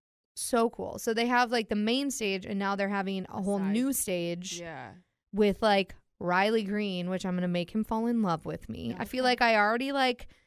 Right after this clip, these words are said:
Speaker 1: you know,
Speaker 2: You've coaxed your
Speaker 1: I've
Speaker 2: way
Speaker 1: coaxed my
Speaker 2: in.
Speaker 1: way in, like, at the Saint Jude Jam. Like, we bonded over me crying because it was the day after my grandma's funeral, and
Speaker 2: Oh,
Speaker 1: his grandpa
Speaker 2: perfect.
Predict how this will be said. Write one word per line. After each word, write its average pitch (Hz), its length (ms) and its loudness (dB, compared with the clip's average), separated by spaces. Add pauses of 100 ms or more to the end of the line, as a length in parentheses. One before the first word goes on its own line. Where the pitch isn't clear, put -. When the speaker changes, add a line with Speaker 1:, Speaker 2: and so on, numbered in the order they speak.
(640)
Speaker 1:
you 262 120 2
know, 220 400 4
Speaker 2:
You've 233 160 -4
coaxed - 380 -12
your 254 80 -2
Speaker 1:
I've 233 80 2
Speaker 2:
way 247 80 -6
Speaker 1:
coaxed 269 340 4
my 311 100 2
Speaker 2:
in. 294 60 4
Speaker 1:
way 277 180 4
in, 277 120 4
like, 254 140 2
at 240 100 2
the 247 80 0
Saint 254 320 0
Jude 240 260 0
Jam. 233 640 4
Like, 208 240 2
we 226 100 -2
bonded 220 680 2
over 214 200 0
me 208 120 0
crying 208 600 2
because 202 240 -2
it 196 40 0
was 190 100 -2
the 190 100 -6
day 190 220 2
after 196 180 -2
my 202 80 -2
grandma's 190 320 -2
funeral, 202 560 0
and 196 180 -4
Speaker 2:
Oh, - 40 -2
Speaker 1:
his 208 200 0
grandpa 214 600 2
Speaker 2:
perfect. - 140 -12